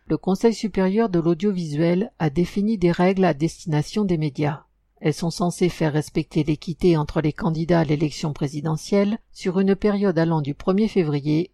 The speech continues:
au dix avril. Puis les deux dernières semaines de la campagne devraient être une période d'égalité. Or, les temps de parole des candidats et de leur soutien, calculés entre le premier février et le cinq mars, montrent ce qu'il en a été dans les principaux médias.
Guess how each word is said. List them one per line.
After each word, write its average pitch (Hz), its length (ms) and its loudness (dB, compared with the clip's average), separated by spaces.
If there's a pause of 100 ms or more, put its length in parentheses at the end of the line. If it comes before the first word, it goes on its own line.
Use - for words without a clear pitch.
au 170 120 -4
dix 165 200 -4
avril. 143 460 0 (460)
Puis 208 140 -2
les 175 120 6
deux 180 160 0
dernières 190 380 2
semaines 180 340 0
de 143 80 0
la 180 140 4
campagne 160 600 -2
devraient 156 400 0
être 196 260 0
une 147 180 -2
période 160 420 -2
d'égalité. 151 800 -2 (680)
Or, 214 260 0
les 160 140 2
temps 214 200 -2
de 208 100 2
parole 190 440 0
des 156 120 0
candidats 185 500 0
et 196 60 0
de 156 80 0
leur 151 180 -2
soutien, 220 560 -2 (140)
calculés 160 500 0
entre 151 260 -2
le 151 120 0
premier 165 360 0
février 147 640 -2 (100)
et 208 80 -4
le 160 100 -4
cinq 165 340 -4
mars, 202 400 -2 (160)
montrent 196 420 0
ce 185 140 -4
qu'il 180 200 -2
en 180 120 2
a 180 120 4
été 170 400 2
dans 165 180 -2
les 156 120 0
principaux 160 500 -4
médias. 147 460 -2